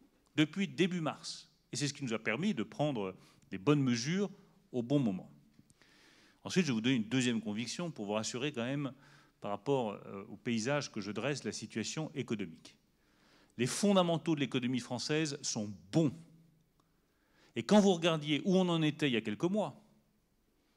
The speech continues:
on avait un des meilleurs taux de croissance de la zone euro, on était sous les huit pour cent de taux de chômage, et nous étions devenus le pays le plus attractif pour les investissements étrangers en Europe. Ça veut dire que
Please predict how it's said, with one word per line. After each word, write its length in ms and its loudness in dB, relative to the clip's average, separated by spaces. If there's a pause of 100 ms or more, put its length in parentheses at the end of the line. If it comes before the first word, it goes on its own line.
(120)
on 120 4
avait 400 4
un 80 0
des 120 2
meilleurs 360 6
taux 80 0
de 80 -2
croissance 400 -2
de 60 -2
la 80 -2
zone 200 -2
euro, 440 0
on 100 -2
était 320 -2
sous 300 0
les 80 -2
huit 140 -2
pour 200 -8
cent 140 -6
de 40 -8
taux 140 -8
de 60 -10
chômage, 500 -6 (460)
et 60 2
nous 160 4
étions 180 0
devenus 280 0
le 100 2
pays 220 -2
le 100 -2
plus 240 -4
attractif 600 -4
pour 120 -6
les 100 -2
investissements 580 -6
étrangers 640 -4
en 80 0
Europe. 320 0
Ça 100 -4
veut 80 -2
dire 260 -2
que 220 0